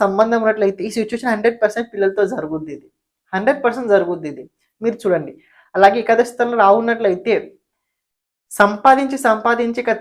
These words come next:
చాలు, చాలు అని విరక్త పుడుతుంటది. ఇప్పుడు మీకు అనిపించవచ్చు, "ఏమండి మీరు చెప్పారు విరక్తి పుట్టిదని, నాకైతే అలా ఏం జరగలేదు, ఇంకా విరక్తి పుట్టలేదు." అంటే మీరు ఇంకా అంత సంపాదించలేరు, అంటే మీరు ఇంకా అంత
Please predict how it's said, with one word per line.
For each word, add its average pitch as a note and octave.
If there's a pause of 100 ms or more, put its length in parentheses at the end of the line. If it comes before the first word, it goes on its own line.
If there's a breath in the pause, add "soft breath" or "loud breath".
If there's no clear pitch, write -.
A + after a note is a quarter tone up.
చాలు, F#3 (800)
చాలు F#3
అని A3
విరక్త G3 (120)
పుడుతుంటది. D3+ (260)
ఇప్పుడు G#3
మీకు G#3+
అనిపించవచ్చు, A3 (540)
"ఏమండి A3+
మీరు A#3 (120)
చెప్పారు G#3+ (360)
విరక్తి G#3
పుట్టిదని, G#3+ (260)
నాకైతే G3
అలా G#3
ఏం G3+ (120)
జరగలేదు, F#3
ఇంకా F#3
విరక్తి F3+
పుట్టలేదు." D#3+ (600)
అంటే F3+
మీరు A3
ఇంకా F#3
అంత G#3 (120)
సంపాదించలేరు, D#3+ (760)
అంటే E3 (460 soft breath)
మీరు A3+ (140)
ఇంకా G3+
అంత G3